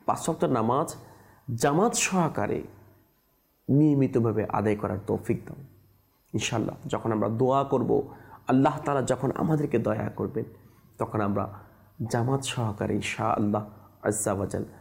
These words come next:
নামাজ আদায় করার সৌভাগ্য লাভ করব। আল্লাহ তাআলা আমাদেরকে তৌফিক দান করুন। ইনশাআল্লাহ পরবর্তী অনুষ্ঠানে আরেকটি নতুন বিষয় নিয়ে আপনাদের সামনে উপস্থিত হব।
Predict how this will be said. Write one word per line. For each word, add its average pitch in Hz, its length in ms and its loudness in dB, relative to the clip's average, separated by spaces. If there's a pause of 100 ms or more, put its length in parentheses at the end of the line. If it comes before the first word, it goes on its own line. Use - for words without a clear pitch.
(280)
নামাজ 101 300 0 (100)
আদায় 107 360 0
করার 98 200 -2 (480)
সৌভাগ্য 113 500 0
লাভ 98 280 2
করব। 92 220 -6 (360)
আল্লাহ 104 200 0
তাআলা 98 180 0
আমাদেরকে 101 320 0
তৌফিক 104 440 0
দান 107 160 0
করুন। 113 220 -2 (460)
ইনশাআল্লাহ 107 480 0
পরবর্তী 143 380 2
অনুষ্ঠানে 135 440 2 (560)
আরেকটি 131 280 0
নতুন 117 360 2
বিষয় 123 320 2
নিয়ে 110 200 4 (720)
আপনাদের 110 360 0
সামনে 110 240 2
উপস্থিত - 500 0
হব। 120 140 0